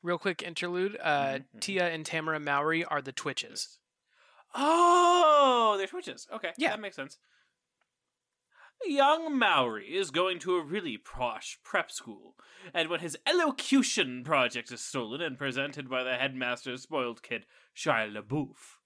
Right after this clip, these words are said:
Speaker 2: he takes it lying down rather than speak up. The presentation could mean a scholarship. So what does our young genius do? He breaks into the headmaster's house to retrieve his project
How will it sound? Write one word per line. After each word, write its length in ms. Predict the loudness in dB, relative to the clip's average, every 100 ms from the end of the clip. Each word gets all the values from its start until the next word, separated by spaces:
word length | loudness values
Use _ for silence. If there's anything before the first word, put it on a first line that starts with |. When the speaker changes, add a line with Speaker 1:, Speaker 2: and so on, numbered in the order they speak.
| _ _ _ _ -12
Speaker 2:
he 120 | -4
takes 240 | -2 -2
it 80 | -4
lying 420 | 2 4 4 0
down 380 | 0 2 2 0
rather 240 | -2 -2
than 180 | -8 -10
speak 340 | -12 -10 -8 -8
up. 200 | -12 -14 _ _ _ _ _ _ _ _ _
The 80 | -8
presentation 600 | -6 -6 -6 -8 -8 _ _ _
could 120 | -18
mean 140 | -18 -18
a 60 | -20
scholarship. 680 | -20 -18 -18 -20 -20 -20 _ _ _ _ _ _ _ _ _ _ _ _ _ _ -6
So 120 | -2
what 160 | 0 0
does 140 | 2
our 80 | 4
young 260 | 4 2
genius 420 | 0 -6 -6 -10 -10
do? 420 | -6 -6 -6 -16 _ _ _ _ _ _ _
He 120 | -8
breaks 340 | 0 0 0
into 180 | -4 -2
the 120 | 0
headmaster's 600 | 0 0 0 -2 -4 -6
house 360 | 0 0 0 -6
to 80 | -8
retrieve 340 | -6 -6 -6
his 140 | -6 -4
project 420 | -2 -2 -4